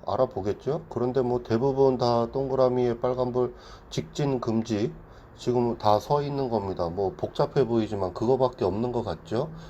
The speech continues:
저쪽에 직진 화살표가 빨간불이 있는데, 네, 지금 이제 뭐가 켜질까요? B자가 하얀불로 바뀌었죠? 그러다 보니까 저 버스가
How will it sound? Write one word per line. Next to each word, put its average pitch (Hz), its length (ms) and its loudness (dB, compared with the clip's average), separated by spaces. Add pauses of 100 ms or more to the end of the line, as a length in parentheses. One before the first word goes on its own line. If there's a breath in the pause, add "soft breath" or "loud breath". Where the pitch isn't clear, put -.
(120)
저쪽에 110 500 0
직진 117 440 0
화살표가 131 600 0
빨간불이 120 640 0
있는데, 95 440 -2 (480 loud breath)
네, 80 340 -4 (380 loud breath)
지금 92 320 -4
이제 107 320 0
뭐가 98 380 2
켜질까요? 101 680 -2 (1500 loud breath)
B자가 139 680 4
하얀불로 127 560 2
바뀌었죠? 131 680 -4 (300)
그러다 120 320 0
보니까 110 400 -2 (120)
저 110 380 4
버스가 139 680 2